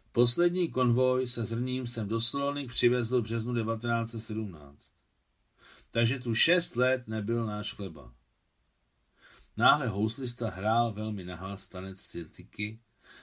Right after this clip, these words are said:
a mladí námořníci a děvčata se dali do tance přímo uprostřed taverny. Stepan Grigorjevič zavolal číšníka a dal mu menší bankovku, kterou tam v mžiku schoval do kapsy a úctivě se zastavil.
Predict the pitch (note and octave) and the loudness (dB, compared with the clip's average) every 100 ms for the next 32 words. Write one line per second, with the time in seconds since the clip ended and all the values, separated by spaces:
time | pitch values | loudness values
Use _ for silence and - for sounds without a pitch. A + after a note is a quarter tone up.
0 | - G2+ B2+ D3 C#3+ C#3 D3+ C#3+ C#3+ C3 | 0 4 4 4 2 2 2 0 -2 -4
1 | C3 A2+ G#2+ A2+ - A#2 A2+ - G2 F#2+ | -2 -2 -4 -4 -4 -4 -6 -6 -6 -6
2 | G#2 F#2+ F2+ G2 G2+ - G2+ - B2 B2+ | -6 -6 -8 -6 -8 -8 -8 -8 -6 -6
3 | G#2+ F#2 F#2+ F2 - - D#2+ D2 D2 C#2+ | -6 -8 -8 -8 -10 -12 -16 -14 -18 -18
4 | D2 C#2+ _ _ _ _ - - - - | -20 -20 _ _ _ _ -20 -18 -10 -2
5 | G2 G#2+ G2+ G2+ G#2+ A2+ A#2+ A#2+ A#2 A2+ | 0 0 -2 0 2 4 4 4 2 0
6 | G2+ G#2+ G#2 G2 - G2+ - A2+ A#2 A2+ | 0 -4 -2 -4 -4 -6 -4 -6 -8 -6
7 | A2+ A2+ A#2 _ - - - - F2+ A2 | -8 -8 -12 _ -20 -20 -16 -8 -2 0
8 | B2+ C3+ A2 G2+ - G2 F#2+ F2+ F#2+ - | 0 -2 -4 -4 -6 -8 -8 -10 -16 -18
9 | _ - - _ _ _ _ - A#2 A#2+ | _ -20 -20 _ _ _ _ 2 4 4
10 | A#2+ G#2+ F#2+ G2 D3 - F#2+ F2 F2+ - | 2 -4 -4 -2 -4 -4 -8 -8 -8 -8
11 | - G#2 G#2+ F#2 - A2 G#2+ - A2+ A2 | -6 -2 0 -2 -6 -8 -8 -6 -6 -8
12 | - - - - - F#2+ A#2 - C3+ A#2+ | -12 -20 -20 -12 -8 -4 0 0 2 2
13 | A#2 - G#2 F2+ - - D#2 D2 | 2 -2 -8 -8 -12 -16 -20 -20